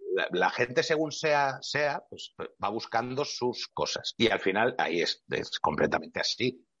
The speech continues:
Ca-, eh, el enganche real no es tanto a la sustancia, aunque sí es verdad que hay sustancias más adictivas que otras, porque es, está comprobado. Pero, por ejemplo, en, en la, la marihuana en cuarenta y ocho horas, setenta y dos horas,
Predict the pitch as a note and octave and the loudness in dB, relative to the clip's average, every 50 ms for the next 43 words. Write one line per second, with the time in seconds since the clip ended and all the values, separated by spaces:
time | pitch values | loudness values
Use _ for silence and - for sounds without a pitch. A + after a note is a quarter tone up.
0 | _ _ _ - A2+ F2+ E2+ - - _ - - - D#2+ D#2+ D2+ - - - E2 | _ _ _ -2 0 0 0 -2 -6 _ -14 -10 -8 -6 -4 -4 -4 -2 -2 -2
1 | - - E2 F2+ E2+ E2 D#3+ E2 - - B2+ B2+ - - C#3 A#2+ A2 G#2 G#2 G2 | -2 0 0 0 0 0 0 2 2 2 2 2 0 -2 0 0 2 0 0 0
2 | F2+ F#2 - _ _ _ _ _ _ F#2+ G#2+ A#2 B2 B2 A#2+ A#2 A2 G#2 - - | -2 -4 -8 _ _ _ _ _ _ 4 6 6 8 6 6 4 2 0 -4 -4
3 | - - G#2+ G#2 G2+ G#2+ F#2+ F2 F2 F2 - - - D#2+ - - - G2 F2+ D#2+ | 0 0 0 0 0 -2 0 0 -2 -2 -4 -10 -12 -14 -8 -4 -2 -2 -2 -2
4 | - D#2+ D#2 F2+ E2+ - G#2 - - G#2 F#2+ G#2+ G2+ G2+ G2 G2 - G#2 F#2 - | -4 -2 -2 -2 -2 -4 -6 0 0 2 2 4 4 4 2 2 0 0 0 0
5 | - - - A2 G#2+ G#2+ - - - - - F#2 G2+ A2 A2 G#2 - - - - | -2 -2 -2 -2 -2 -2 -4 -10 -14 -12 -10 -2 0 0 0 0 -2 -8 -12 -14
6 | - - - F#2 F#2+ - - - G#2 G#2 F#2+ - - - F#2 F2+ - - - F#2 | -10 -6 -4 -2 -2 -4 -2 2 4 4 4 2 2 2 2 2 2 0 -2 -2
7 | F2+ - - - _ _ _ _ _ _ _ _ _ _ _ _ _ _ _ _ | -2 -4 -8 -10 _ _ _ _ _ _ _ _ _ _ _ _ _ _ _ _
8 | - E2 - - D#2+ D2+ D2+ C#2+ - - - - C#2+ C#2+ - - - D2 C#2 - | -2 -2 0 0 0 0 2 2 0 -2 -2 -2 -4 -6 -4 -2 -2 -2 -2 -2
9 | - C#2+ - - D#2 D#2 E2 D#2 D2 - - - - _ _ _ _ - F#2+ F#2+ | -6 -8 -4 -4 0 2 2 2 0 -2 -10 -20 -20 _ _ _ _ 0 4 4
10 | F#2+ F2 F2 E2 - F2+ D#2+ D#2 - E2 - - D2+ D#2 D#2 D#2+ D#2+ D#2 D#2 D#2+ | 4 4 2 0 0 0 0 0 -2 -4 -4 -2 -2 -2 -2 0 0 0 2 2
11 | D#2+ D#2+ D#2 D2+ D#2 D#2+ - D2+ D#2+ E2 D#2+ D#2 D#2 D#2 D#2+ D#2+ F2+ F#2+ G2 - | 2 0 0 0 0 0 2 2 2 2 2 2 2 2 2 2 2 -2 -2 -2
12 | G2 F#2 E2 D#2 - - - - F#2+ F#2+ - - E2+ D#2 F#2+ G2+ F#2+ - - - | -4 -4 -4 -4 -12 -16 -12 -10 -10 -8 -6 -6 -2 0 4 4 4 4 2 -2
13 | - F2+ D#2+ - - D2 D#2 E2+ F2 - F2+ G2+ A2 G#2+ - - - | -4 -6 -6 -2 0 2 4 4 6 6 6 6 6 4 4 0 -4